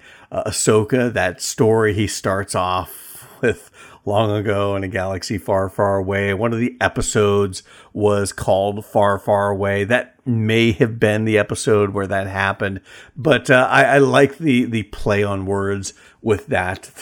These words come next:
That just was such a, such a dorky, nerdy, f-, fan <laughs> servicey thing that i-, if you're like me, you just ate that shit up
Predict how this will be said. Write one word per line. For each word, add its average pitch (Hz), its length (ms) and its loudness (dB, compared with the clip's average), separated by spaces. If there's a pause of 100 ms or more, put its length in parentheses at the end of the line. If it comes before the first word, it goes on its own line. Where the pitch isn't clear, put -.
That 165 180 0
just - 340 0
was 123 180 0
such 143 260 0
a, 120 280 2 (540)
such 180 280 4
a 165 60 6
dorky, 120 1040 2 (240)
nerdy, 113 960 0
f-, - 220 -20
fan 135 500 0
<laughs> - 20 0
servicey 139 720 2
thing 117 520 -2 (260)
that 113 500 4 (480)
i-, 139 40 6
if 131 360 6
you're 139 160 8
like 135 320 4
me, 131 140 4
you 135 220 2
just - 360 0 (140)
ate 120 280 -2
that 98 280 -4
shit - 360 -6
up 87 260 -4